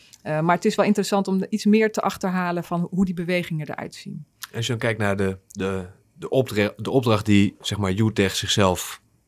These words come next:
Speaker 2: toe-eigent. Ehm, we weten dan wat de uitstroom is vanuit het, vanuit het formeel onderwijs.
Speaker 1: Ja.
Speaker 2: Je weet eigenlijk ook dat je die allemaal nodig hebt om die hier te houden, om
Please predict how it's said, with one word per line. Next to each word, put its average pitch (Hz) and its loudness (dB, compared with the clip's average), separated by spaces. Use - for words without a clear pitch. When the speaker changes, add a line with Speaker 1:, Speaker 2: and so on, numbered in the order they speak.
Speaker 2:
toe-eigent. 123 0
Ehm, 90 -4
we 95 -8
weten 95 0
dan 90 -2
wat 87 -6
de - -8
uitstroom 101 0
is 85 -6
vanuit 87 -6
het, 85 -10
vanuit 90 -4
het 92 -10
formeel 90 -4
onderwijs. 117 -2
Speaker 1:
Ja. 185 -10
Speaker 2:
Je 165 -4
weet 98 -2
eigenlijk 98 -4
ook 92 -4
dat 87 -8
je 98 -6
die 95 -2
allemaal 117 2
nodig 110 4
hebt 85 -6
om 95 -4
die 95 -2
hier 95 0
te 92 -4
houden, 92 0
om 90 -6